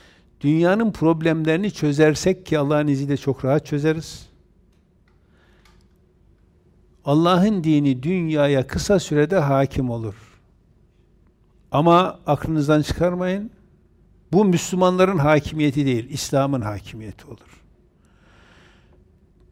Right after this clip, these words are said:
Çünkü başlangıçta Müslümanların hakimiyeti çok güzel gidiyordu. İşi, şey, İslam'ın hakimiyeti çok güzel gidiyordu. İşi Müslümanların hakimiyetine çevirdiler.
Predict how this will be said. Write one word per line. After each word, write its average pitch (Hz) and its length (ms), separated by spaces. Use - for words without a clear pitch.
Çünkü 185 340
başlangıçta 196 600
Müslümanların 185 580
hakimiyeti 160 540
çok - 220
güzel 175 220
gidiyordu. 175 680
İşi, 254 460
şey, 143 400
İslam'ın 190 440
hakimiyeti 160 500
çok 196 260
güzel 202 180
gidiyordu. 214 520
İşi 214 300
Müslümanların 196 500
hakimiyetine 175 520
çevirdiler. 220 640